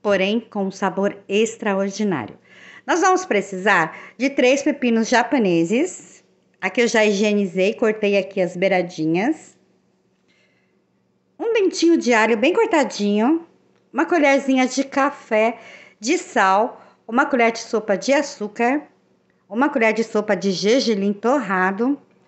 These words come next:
Aqui eu tenho uma colher dessas de café,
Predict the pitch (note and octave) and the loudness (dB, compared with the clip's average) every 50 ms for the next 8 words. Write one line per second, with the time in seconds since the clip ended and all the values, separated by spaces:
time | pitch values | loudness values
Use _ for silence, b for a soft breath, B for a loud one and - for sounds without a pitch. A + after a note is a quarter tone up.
0 | b b b b b b b b b b F3+ F#3+ - C4+ B3+ B3+ - C4+ B3 A#3 | b b b b b b b b b b -4 -2 0 0 0 0 2 2 2 2
1 | G#3 F#3 F3 F3 F3 b b b b b b b b b b _ _ - A3 B3 | 2 0 0 -2 -4 b b b b b b b b b b _ _ -10 -4 0
2 | C#4+ D#4+ E4+ E4 E4 D#4 B3+ A#3 A3+ A3+ A3+ A3+ - - - b b b b G#3 | 2 2 0 0 0 0 2 4 4 4 2 0 -2 -6 -14 b b b b -2
3 | A#3 B3 A#3+ C#4+ C#4 - - A#3 D4 D4 - C#4+ C4+ C4+ C4+ - - - G#3 G3+ | -2 0 2 0 0 0 0 -2 -2 0 0 0 0 0 -2 -6 -4 0 0 2
4 | G#3+ B3 B3 - | 0 0 -4 -8